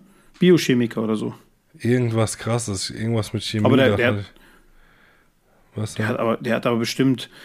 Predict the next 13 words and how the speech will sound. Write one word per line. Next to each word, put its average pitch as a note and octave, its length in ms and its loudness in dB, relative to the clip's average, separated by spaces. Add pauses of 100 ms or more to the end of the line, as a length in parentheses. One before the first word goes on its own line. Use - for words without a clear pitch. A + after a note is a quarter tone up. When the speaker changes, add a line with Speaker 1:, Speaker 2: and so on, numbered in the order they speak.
(280)
Speaker 1:
äh, C3 300 -4
safe C3 560 2
irgendwelche, C3 420 2
äh, B2+ 760 0 (680)
Doktortitel, C#3+ 1000 -2
Ehrendoktortitel, A#2 880 0
weißt A2+ 200 -4
du? G3 100 2 (2000)
Speaker 2:
Che-, - 360 -2 (160)
Chemical A#2+ 560 2
Engineer, G2+ 760 0
ja, G#2 220 -2
nee. G#2 300 -4